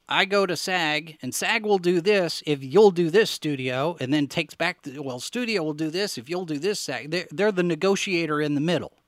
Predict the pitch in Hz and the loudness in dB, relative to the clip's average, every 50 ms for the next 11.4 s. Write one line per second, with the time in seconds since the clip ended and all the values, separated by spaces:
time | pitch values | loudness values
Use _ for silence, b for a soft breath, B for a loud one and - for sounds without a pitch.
0 | _ _ - 127 147 160 - 160 165 160 151 147 185 185 170 - 147 135 - - | _ _ -6 -6 -6 -4 -2 -2 -2 0 2 2 4 2 2 0 -6 -10 -8 -6
1 | - 147 135 143 131 123 - - - 120 101 90 - 98 101 143 160 156 156 160 | -6 -4 -4 -4 -4 -6 -6 -6 -8 -8 -8 -8 -10 -8 -6 -4 -4 -2 -2 -2
2 | 165 151 151 139 127 - 165 139 143 135 131 123 - - 139 135 151 147 180 147 | 0 0 -2 -4 -6 -8 -10 -8 -8 -8 -8 -6 -6 -6 -6 -6 -4 -4 -4 -2
3 | 123 147 160 180 175 165 151 160 175 - - 160 - - 180 175 160 147 139 147 | -2 -2 0 0 0 0 0 -4 -6 -6 -8 -8 -4 -4 -2 0 0 0 0 0
4 | 147 147 - - 143 139 - 127 120 - 143 123 120 117 143 165 117 - - B | -2 -2 -2 -2 -4 -4 -4 -8 -10 -10 -10 -10 -6 -4 -2 -2 -2 -4 -8 B
5 | B B B B B B B B B B B B B B B B B B B _ | B B B B B B B B B B B B B B B B B B B _
6 | _ _ _ _ - 151 190 185 185 180 165 180 220 247 240 - - 196 180 - | _ _ _ _ -2 -2 0 0 -2 -4 0 2 2 2 2 -2 -6 -6 -6 -8
7 | - - 220 220 214 190 185 165 160 160 170 185 202 185 156 92 - - _ - | -4 -2 0 0 2 2 2 2 0 0 0 0 -2 -2 -4 -6 -10 -16 _ -20
8 | - - _ _ _ _ _ _ _ _ b b b b b b b b _ _ | -20 -20 _ _ _ _ _ _ _ _ b b b b b b b b _ _
9 | - 165 175 170 165 135 127 147 170 165 160 160 - - 139 135 139 185 202 202 | -6 -4 -2 -2 -4 -4 -4 -2 0 0 2 0 -2 -4 -8 -6 -2 0 0 0
10 | 170 175 180 185 180 170 - - - - 240 233 220 - 208 190 180 175 170 - | 0 0 -2 -2 -2 -4 -8 -14 -12 -12 -12 -12 -6 -2 0 0 0 0 -2 -2
11 | - 175 196 208 214 214 196 180 | 0 0 2 2 0 -2 -4 -6